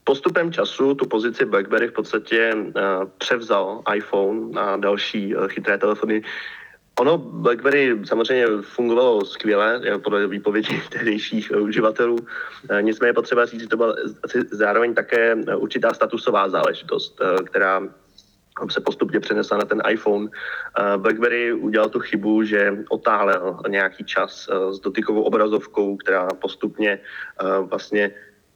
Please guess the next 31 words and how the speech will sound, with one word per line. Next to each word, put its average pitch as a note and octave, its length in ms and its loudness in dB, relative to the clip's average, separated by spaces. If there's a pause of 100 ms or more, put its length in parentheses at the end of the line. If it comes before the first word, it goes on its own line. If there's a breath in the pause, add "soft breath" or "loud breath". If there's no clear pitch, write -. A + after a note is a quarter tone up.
(340)
vytvořila A#2 720 2 (400)
úplně B2+ 300 0
novou B2 220 4
ekonomiku A#2+ 480 2
těch G#2+ 180 -4
chytrých G#2+ 320 -6
telefonů, A2 480 0
které G#2+ 240 0
známe G#2 280 0
dnes, G#2+ 520 0
právě G2+ 220 0
v - 40 -12
těch - 140 -4
letech G2+ 360 -2 (260 loud breath)
po G#2 60 2
roce G2+ 200 0
dva G2+ 60 0
tisíce G#2+ 240 -2
deset, G2+ 420 -2
eh, G#2 40 2 (440)
ten G#2 160 -2
rozvoj G#2 400 2
opravdu G#2 280 -2
nabral G#2 260 0
na A2 100 0
obrátkách G2 760 0
a F#2+ 180 0
BlackBerry G2+ 380 0
to G2 100 -2
zkrátka F#2+ 380 -2
nedokázal G2+ 600 0